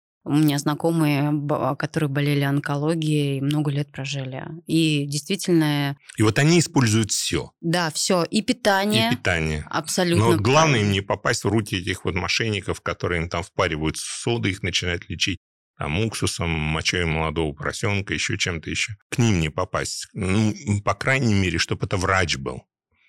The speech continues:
Speaker 2: Он хоть не навредит, потому что заповедь на ноцеру «не навреди». Это очень важно. Вы меня еще не спросили, спортом можно заниматься?
Speaker 1: Я
Speaker 2: При-
Speaker 1: как раз хочу спросить, да, спортом, движение, ш-,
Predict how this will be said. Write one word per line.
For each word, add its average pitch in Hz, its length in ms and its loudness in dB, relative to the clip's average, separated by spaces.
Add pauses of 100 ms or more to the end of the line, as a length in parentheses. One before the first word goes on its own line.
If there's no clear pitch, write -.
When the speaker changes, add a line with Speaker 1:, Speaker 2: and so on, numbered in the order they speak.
(220)
Speaker 2:
Он 92 140 -2
хоть - 200 -4
не 101 120 2
навредит, 92 600 0
потому 76 300 -2
что - 180 -4
заповедь 85 440 -2
на 87 120 0
ноцеру 76 480 -2
«не 80 160 0
навреди». 80 560 -4 (460)
Это 95 220 -4
очень 85 260 -2
важно. 82 320 -4 (440)
Вы 90 100 0
меня 107 180 4
еще 101 220 2
не 104 60 2
спросили, - 460 -2
спортом - 440 -4
можно 90 280 -2
заниматься? 76 580 -6
Speaker 1:
Я 180 240 2
Speaker 2:
При- 185 100 -8
Speaker 1:
как 175 120 -6
раз 220 160 0
хочу - 320 -2
спросить, 165 460 -2
да, 151 140 0
спортом, 190 640 2
движение, 180 600 2
ш-, - 200 0